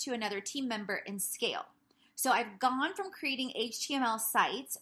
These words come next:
to using several tools to integrating workshops to either teach people how to do their own sites hands-on as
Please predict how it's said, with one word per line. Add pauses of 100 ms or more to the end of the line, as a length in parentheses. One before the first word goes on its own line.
to
using
several
tools
to
integrating
workshops
to
either
teach
people (360)
how
to
do
their
own
sites
hands-on
as